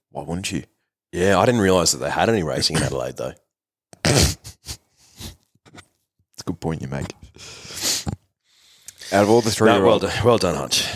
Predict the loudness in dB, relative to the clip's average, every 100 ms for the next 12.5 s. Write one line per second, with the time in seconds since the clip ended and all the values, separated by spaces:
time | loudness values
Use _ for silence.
0 | -4 0 -2 0 -4 -4 -10 -6 2 4
1 | 4 0 2 2 2 -2 -4 -12 _ _
2 | _ _ _ _ _ _ -8 -8 -18 _
3 | _ _ 0 2 4 2 4 2 0 -4
4 | -2 -2 -2 -4 -4 -2 -2 2 2 2
5 | -2 -6 -6 -6 -8 -12 -12 -4 -2 -2
6 | -4 -8 -10 -12 0 2 2 0 0 2
7 | 0 0 -6 -8 -10 -10 _ _ _ _
8 | _ _ -2 -2 -2 -8 -10 -14 -8 0
9 | 0 2 0 2 0 2 -4 -4 -20 _
10 | _ _ _ -10 -6 -4 -4 -4 0 0
11 | 2 4 6 4 2 2 4 2 0 0
12 | 0 -2 0 0